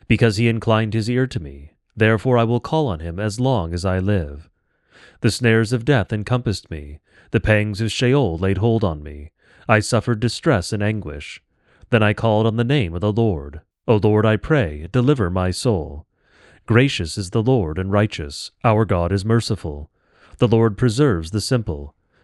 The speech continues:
When I was brought low, he saved me. Return, O my soul, to your rest, for the Lord has dealt bountifully with you. For you have delivered my soul from death, my eyes from tears,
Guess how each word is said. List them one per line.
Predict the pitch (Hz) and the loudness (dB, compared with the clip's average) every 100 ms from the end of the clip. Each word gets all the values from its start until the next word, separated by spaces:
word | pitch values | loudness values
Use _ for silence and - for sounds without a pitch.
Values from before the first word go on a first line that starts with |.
| - | 0
When | 113 | 2
I | 107 | 4
was | 104 107 | 2 0
brought | 117 110 131 | 0 0 0
low, | 143 95 73 85 | 0 -2 -6 -8
he | 120 | -6
saved | 107 135 117 113 - | -2 2 2 0 -6
me. | 76 73 - _ _ _ _ _ | -16 -16 -20 _ _ _ _ _
Return, | - 117 - 117 113 | -2 0 2 2 4
O | 123 | 2
my | 120 120 | 2 0
soul, | - 170 113 90 | 0 0 0 0
to | 87 | -2
your | 101 101 | 0 0
rest, | 104 110 73 - - _ _ _ | 2 0 0 -8 -18 _ _ _
for | 127 | 0
the | 110 | 2
Lord | 104 104 104 | 4 4 4
has | 113 104 | 2 0
dealt | 123 123 92 | 0 0 0
bountifully | 117 123 120 87 82 80 | 0 0 -2 -8 -8 -6
with | 90 | -6
you. | 107 107 76 71 - _ _ _ _ _ | -2 -2 -2 -8 -18 _ _ _ _ _
For | - 117 | 0 2
you | 104 107 | 4 4
have | 113 | 4
delivered | 123 131 139 92 | 4 2 2 0
my | 98 104 | 0 0
soul | 101 107 92 90 | 0 -2 -4 -4
from | 110 104 | -4 0
death, | 107 90 73 _ _ _ _ | 0 0 -4 _ _ _ _
my | 120 104 113 | 2 2 2
eyes | 110 107 107 101 | 2 2 0 -2
from | 113 | -8
tears, | 101 156 120 71 73 - | -6 -4 -4 -4 -12 -16